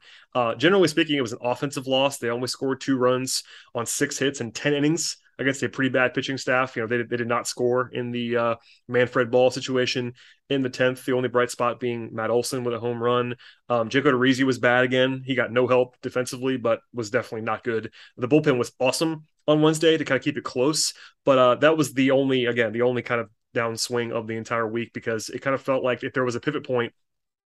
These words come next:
going against the Braves this week, that might have been it, because it could, it was honestly a huge swing, it felt like.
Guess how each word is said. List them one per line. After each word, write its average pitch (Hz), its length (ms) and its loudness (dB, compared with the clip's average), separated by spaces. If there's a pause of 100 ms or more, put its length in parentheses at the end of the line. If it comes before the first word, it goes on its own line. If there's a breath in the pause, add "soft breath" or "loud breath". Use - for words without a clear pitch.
(200)
going 127 220 2
against 151 280 2
the 147 60 0
Braves 120 300 2
this 117 160 -6
week, 113 260 -6 (380 soft breath)
that 127 160 2
might 131 200 2
have 123 100 2
been 131 180 4
it, 127 200 2
because 117 280 -4
it - 80 -10
could, - 120 -2
it 139 80 -2
was 131 120 -6
honestly 135 400 2
a 113 40 -2
huge 123 520 -2
swing, 127 260 -2
it 156 120 -4
felt 165 200 2
like. 175 300 0